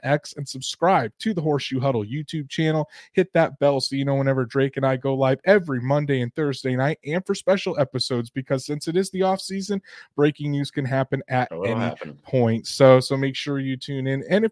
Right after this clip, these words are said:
Speaker 1: but if you can't catch us live or on YouTube, Apple, Spotify, Google, wherever you listen to podcasts, we're on there as well. So make sure you subscribe, give us a five-star review so you never miss an episode from YouTube. And you can also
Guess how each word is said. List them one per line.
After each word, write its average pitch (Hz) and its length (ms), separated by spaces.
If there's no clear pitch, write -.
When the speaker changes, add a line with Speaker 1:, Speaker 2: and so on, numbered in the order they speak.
Speaker 1:
but 220 120
if 226 100
you 208 80
can't 214 240
catch 208 220
us 190 180
live 185 320
or 185 100
on 180 140
YouTube, 180 460
Apple, 156 340
Spotify, 151 680
Google, 151 360
wherever 190 300
you 123 140
listen 113 260
to 113 60
podcasts, 151 640
we're 151 140
on 123 240
there 120 200
as 120 300
well. 107 160
So - 160
make 127 140
sure 127 160
you 127 60
subscribe, 127 640
give 196 120
us 190 140
a 131 60
five-star 139 560
review 131 360
so - 180
you 147 120
never 131 300
miss 123 220
an 127 120
episode 127 540
from 113 180
YouTube. 185 340
And 165 80
you 165 80
can 185 120
also 180 360